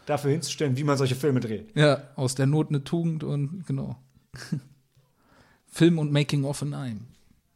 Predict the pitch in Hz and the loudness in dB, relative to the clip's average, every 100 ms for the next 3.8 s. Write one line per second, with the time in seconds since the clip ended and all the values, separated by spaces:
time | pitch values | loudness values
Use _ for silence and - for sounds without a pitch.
0 | _ _ _ _ _ _ _ _ - - | _ _ _ _ _ _ _ _ -18 -2
1 | 135 135 - 147 127 120 113 123 113 - | -2 -2 -8 -10 -4 -2 -2 -2 -4 -4
2 | 110 - 110 101 107 107 101 107 107 107 | -10 -6 -6 -6 -6 -8 -8 -6 -6 -8
3 | 110 104 101 107 104 95 101 101 | -12 -10 -10 -12 -12 -10 -10 -10